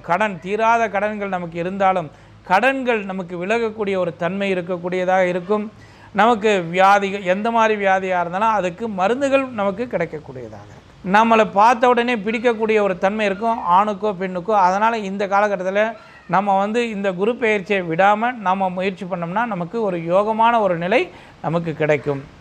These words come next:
எல்லாம் வல்ல ஸ்ரீ காஞ்சமகா பெரியவா பொற்பாதம் பணிந்து கொண்டு, அன்பு எம் டி வி நேயர்களுக்காக இந்த வருடம், குரோதன வருடம், சித்திரை மாதம்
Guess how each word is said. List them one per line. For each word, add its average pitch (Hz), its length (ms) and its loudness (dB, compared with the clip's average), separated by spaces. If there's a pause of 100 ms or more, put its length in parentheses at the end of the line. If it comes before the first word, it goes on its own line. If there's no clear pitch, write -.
(300)
எல்லாம் 240 300 4
வல்ல 208 200 4
ஸ்ரீ 190 100 -2 (120)
காஞ்சமகா 202 420 2 (120)
பெரியவா 180 280 2 (100)
பொற்பாதம் 180 540 2
பணிந்து 190 340 -4
கொண்டு, 208 220 -6 (680)
அன்பு 247 280 0 (600)
எம் 226 140 -2
டி 262 120 0
வி 240 120 0
நேயர்களுக்காக 170 640 2 (1160)
இந்த 226 160 2 (100)
வருடம், 208 340 4 (500)
குரோதன 208 460 2
வருடம், 190 320 2 (180)
சித்திரை 240 340 4 (120)
மாதம் 196 300 4